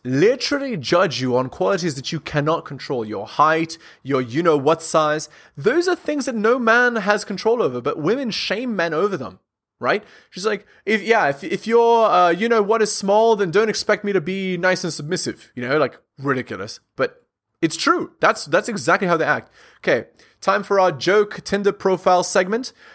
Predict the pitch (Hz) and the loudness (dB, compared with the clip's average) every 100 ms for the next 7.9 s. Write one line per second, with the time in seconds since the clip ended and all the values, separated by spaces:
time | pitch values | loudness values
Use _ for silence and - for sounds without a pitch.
0 | _ 180 240 190 131 _ _ _ _ 240 | _ -2 0 0 -4 _ _ _ _ -4
1 | 285 - 262 262 254 214 208 202 202 196 | -4 -2 -2 -2 0 0 2 2 2 0
2 | - 139 165 - 110 123 127 147 147 135 | -4 0 0 -2 -4 0 2 0 -2 -4
3 | 139 160 139 160 143 123 113 117 - - | -4 -4 -2 0 2 2 2 2 2 0
4 | 107 151 139 131 120 - 101 - _ _ | -4 -2 -2 -4 -8 -6 -10 -12 _ _
5 | _ _ _ 139 143 139 131 110 _ _ | _ _ _ 4 4 4 -2 -12 _ _
6 | _ _ _ _ - 135 - 214 - 190 | _ _ _ _ -20 -4 0 0 0 -4
7 | 165 131 - 214 208 139 - - - | -4 -6 0 2 2 -2 -6 -10 -10